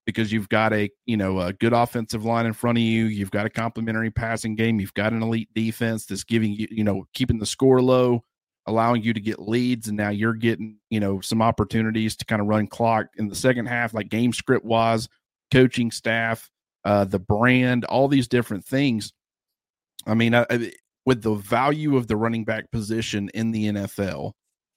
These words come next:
you kinda want to get, have limited tread on the tires when you get to the next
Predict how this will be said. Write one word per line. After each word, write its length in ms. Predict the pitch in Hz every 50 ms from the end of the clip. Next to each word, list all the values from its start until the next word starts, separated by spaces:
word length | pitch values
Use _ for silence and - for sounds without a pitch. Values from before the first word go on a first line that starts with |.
| _ -
you 120 | 104 107
kinda 300 | - - 135 135 131 127
want 460 | 117 104 107 113 120 127 123 117 - - _ -
to 220 | - - 110 104 98
get, 360 | 101 - - 110 107 - - _ _ _ _ _ -
have 420 | 107 - - - 123 123 120 110
limited 460 | 110 117 120 120 120 113 - 107 95
tread 260 | - - - 123 117 113
on 120 | 107 104
the 60 | 98
tires 380 | - - - 107 101 107 101 -
when 140 | 104 104 104
you 80 | 101
get 220 | 98 - 107 - -
to 100 | - 104
the 100 | 101 98
next 380 | 98 95 82 - - - -